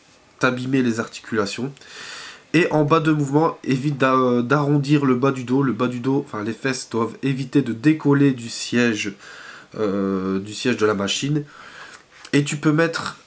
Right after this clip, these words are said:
tes mains pour sécuriser, euh, la charge si jamais, voilà, tu galères pour les deux dernières répétitions.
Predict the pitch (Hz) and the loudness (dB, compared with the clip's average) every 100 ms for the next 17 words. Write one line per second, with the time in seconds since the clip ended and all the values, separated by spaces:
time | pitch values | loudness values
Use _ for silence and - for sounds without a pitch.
0 | _ - 147 143 156 151 - 143 147 143 | _ 2 4 4 2 -2 -4 2 2 2
1 | - - 156 143 147 143 131 147 143 113 | -2 -2 0 2 4 4 4 4 4 2
2 | 113 113 113 110 110 104 101 127 135 120 | 4 4 4 6 4 2 -2 0 0 -2
3 | 104 117 113 107 113 107 107 110 110 110 | -4 -4 -2 -2 -2 0 0 -2 -2 0
4 | 110 117 - - 117 113 104 120 123 110 | 2 0 -2 -6 -2 0 0 0 0 0
5 | 107 113 110 - - 101 107 120 117 113 | -4 -4 -6 -8 -10 -8 -6 -4 -4 -4
6 | - 120 | -6 -8